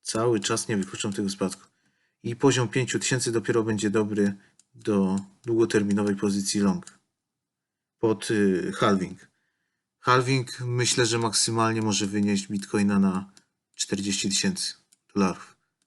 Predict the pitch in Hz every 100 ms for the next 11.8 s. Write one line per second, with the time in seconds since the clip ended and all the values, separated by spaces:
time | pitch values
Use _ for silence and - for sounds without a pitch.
0 | _ _ _ _ _ _ _ _ _ -
1 | 123 127 - - 151 120 113 113 120 120
2 | 113 - 107 113 117 104 - 117 104 110
3 | 101 110 101 90 - - 104 - 95 90
4 | - - 110 110 123 101 95 92 101 92
5 | - - _ _ _ _ 104 98 101 98
6 | 101 92 - 95 95 - _ _ _ _
7 | _ _ _ 117 101 92 - _ _ _
8 | _ - 113 101 85 - _ _ _ _
9 | _ _ _ 110 110 104 101 - 90 101
10 | 110 101 110 - 101 98 107 101 95 104
11 | 101 98 104 - 95 90 120